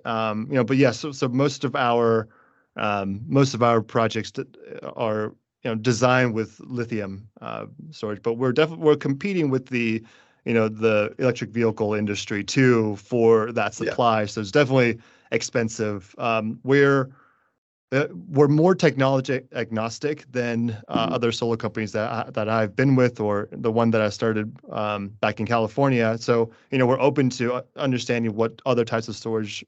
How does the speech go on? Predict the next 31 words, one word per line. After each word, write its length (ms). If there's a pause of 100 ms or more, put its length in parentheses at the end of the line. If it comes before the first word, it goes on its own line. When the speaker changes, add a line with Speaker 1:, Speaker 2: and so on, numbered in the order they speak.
(120)
Speaker 1:
um, 440 (320)
uh, 180 (100)
is 320
out 180
there. 240
You 80
know, 100
we 200
are, 320 (460)
um, 260
kind 120
of 140
evaluating 800
a, 240
you 100
know, 200 (100)
pumped 200
hydro, 640 (120)
um, 480 (320)
storage 340
project 320
as 160
well, 240
and 160
that's, 200
that's 260
really, 480
really 280
interesting 540
to 160
us, 400